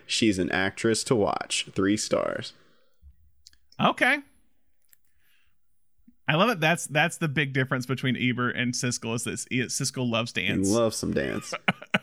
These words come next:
Speaker 2: <laughs> But everyone seemed to like Jennifer Grey. Uh, even people that didn't like the movie, they comment how good Jennifer Grey was
Speaker 1: Mm-hmm.
Speaker 2: in the film. So speaking of that, what worked in this movie for you, Thomas?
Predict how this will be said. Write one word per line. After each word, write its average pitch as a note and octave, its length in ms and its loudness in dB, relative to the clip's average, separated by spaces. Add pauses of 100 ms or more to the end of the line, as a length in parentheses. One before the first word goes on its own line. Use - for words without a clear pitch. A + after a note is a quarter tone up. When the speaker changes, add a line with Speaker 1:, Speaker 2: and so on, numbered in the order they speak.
(1400)
Speaker 2:
<laughs> - 80 -2 (600)
But G#3+ 120 0
everyone C4+ 300 4
seemed A3 140 2
to G#3 40 4
like F#3+ 160 4
Jennifer D3 280 0
Grey. B2+ 160 2
Uh, D3 300 2
even G#3 240 4
people G#3 140 4
that E3 60 0
didn't D#3+ 120 0
like D3 120 4
the C#3 40 2
movie, B2 220 2
they B2+ 120 -2
comment C#3+ 380 0
how B2+ 100 0
good A#2+ 200 -2
Jennifer A#2+ 240 -2
Grey A2 200 0
was G2 420 -4
Speaker 1:
Mm-hmm. G2+ 320 2 (100)
Speaker 2:
in C3 100 2
the A#2+ 80 0
film. G2 360 -4 (760)
So D#3 280 2
speaking G#3 380 0
of B2 100 0
that, A2+ 260 0 (680)
what C#3+ 400 2
worked D#3+ 320 2
in C3+ 120 -2
this C3 160 0
movie C3 200 4
for A#2+ 120 -2
you, G#2+ 180 -2
Thomas? F#2 500 -6